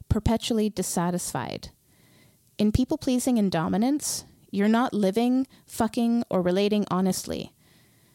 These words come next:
You're either so distanced from your own desire that your desire for your partner isn't genuine,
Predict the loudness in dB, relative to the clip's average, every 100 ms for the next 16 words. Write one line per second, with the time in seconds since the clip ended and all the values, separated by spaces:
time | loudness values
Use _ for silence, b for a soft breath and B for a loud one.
0 | b b b -2 0 2 2 0 -2 2
1 | 2 2 0 0 -2 -4 -4 0 0 2
2 | 2 2 2 2 2 2 0 -2 -6 -4
3 | 0 2 2 2 2 2 0 0 0 0
4 | 0 0 0 0 0 2 0 2 2 4
5 | 2 -2 -6